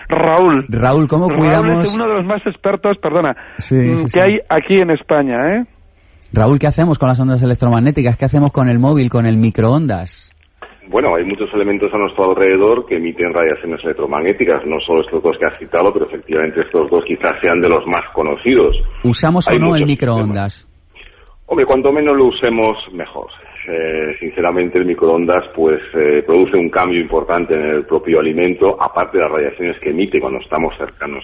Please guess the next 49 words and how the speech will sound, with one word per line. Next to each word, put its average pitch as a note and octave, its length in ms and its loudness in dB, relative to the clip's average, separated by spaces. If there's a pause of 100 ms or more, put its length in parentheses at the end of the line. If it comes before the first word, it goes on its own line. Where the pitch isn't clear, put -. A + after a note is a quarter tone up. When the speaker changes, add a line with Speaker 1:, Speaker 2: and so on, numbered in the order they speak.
Speaker 3:
a C2+ 100 -6
él F2 120 -4
y - 20 -12
está - 160 -16
en - 80 -16
funcionamiento, D#2+ 640 -8 (800)
que D#2+ 100 2
indica E2+ 380 2
que F2 100 0
es E2 100 -2
mejor E2+ 380 0
usa-, D#2+ 320 -4
usarlo D#2+ 380 0
con D#2 120 -2
la D2 80 0
máxima D2+ 920 -4
prudencia, D2+ 540 -2 (240)
Speaker 1:
Mira. E3 260 2
Speaker 3:
al C#2 120 -4
igual C#2 240 -8
que C#2+ 80 -8
el C2+ 80 -8
móvil G#2+ 240 2
que C#2 80 -8
comentabas. A1 480 -12 (320)
Speaker 1:
Sí, D#3 180 2
una, F3 240 0
una G3 220 2
cosa, G3 320 0
un G3+ 180 -2
ejemplo, F#3+ 680 0
el D3+ 160 2
otro F#3+ 260 2
día F#3 340 4
en D3+ 100 -2
un, D3+ 220 0
en D3 100 0
un E3 100 0
programa E3 360 2
de C#3+ 100 4
radio D#3 300 2
también D#3+ 420 0
invitaba, D#3 720 2 (640)
y C#3 180 2
te C#3+ 120 0
invito F3 340 2
a D#3 60 0
ti D#3+ 140 2
también, D#3+ 520 0